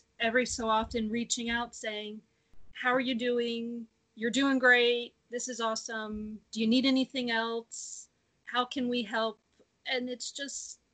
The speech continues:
been amazing. I had, um, one neighbor sent her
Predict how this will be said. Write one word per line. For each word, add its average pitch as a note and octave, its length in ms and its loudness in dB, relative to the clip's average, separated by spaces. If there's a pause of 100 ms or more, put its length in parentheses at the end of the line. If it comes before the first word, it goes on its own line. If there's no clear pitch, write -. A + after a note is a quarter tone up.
(340)
been C4+ 120 0
amazing. C4+ 500 -2
I F3+ 140 -2
had, G#3 340 -4
um, G3 340 -8 (540)
one A#3+ 240 0
neighbor A3+ 560 -2
sent A3 400 -6 (100)
her G#3 300 -6